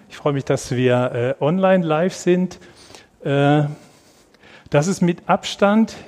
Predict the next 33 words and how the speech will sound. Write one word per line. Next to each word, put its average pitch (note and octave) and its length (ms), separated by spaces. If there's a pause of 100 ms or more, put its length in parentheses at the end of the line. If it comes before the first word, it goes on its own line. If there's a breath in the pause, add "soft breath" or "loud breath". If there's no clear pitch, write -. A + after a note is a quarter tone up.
(120)
die D#3+ 160
intimste F#3 580
Veranstaltung, F3+ 760 (280 loud breath)
die E3+ 120
wir E3+ 80
bisher D#3 260
gemacht C#3+ 420
haben. A3 240 (400 loud breath)
Aus C#3+ 220
solchen D#3+ 260
politischen D#3+ 480
Gründen, A3+ 540 (880 loud breath)
äh, D#3 200
sind F3 240
wir D#3+ 80
hier D#3+ 220
nur D3 220
zwanzig, F3+ 500
wo E3 140
wir D#3+ 100
sonst D#3 400
hundertzwanzig F#3+ 880
sind. A3+ 320 (520 loud breath)
Aber F#3+ 420
dafür E3+ 400
schauen C#3+ 380
draußen D3+ 480
an C#3+ 100
den C3 240 (540 soft breath)
Bildschirmen E3 600
auf B2 140
YouTube E3+ 460
und C#3 260